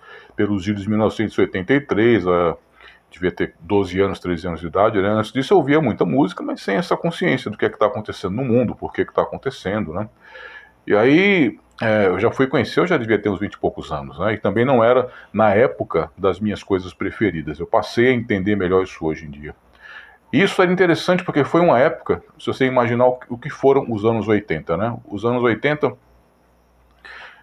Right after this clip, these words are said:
foram muito interessantes porque foram a saída dos anos setenta. Os anos setenta era a coisa da libertação sexual, daquela,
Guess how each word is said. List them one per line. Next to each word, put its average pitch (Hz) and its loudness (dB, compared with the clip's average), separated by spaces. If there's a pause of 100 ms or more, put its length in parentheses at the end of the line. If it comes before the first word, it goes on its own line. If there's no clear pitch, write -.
foram 131 4
muito 127 0
interessantes 123 0
porque - -2
foram 120 2
a 110 -2
saída 131 2
dos 101 -4
anos 98 -4
setenta. 135 -2
Os 101 -4
anos 127 2
setenta 135 0
era 127 2 (580)
a - -12
coisa 110 -2
da 110 2
libertação 107 0
sexual, 110 2
daquela, 95 2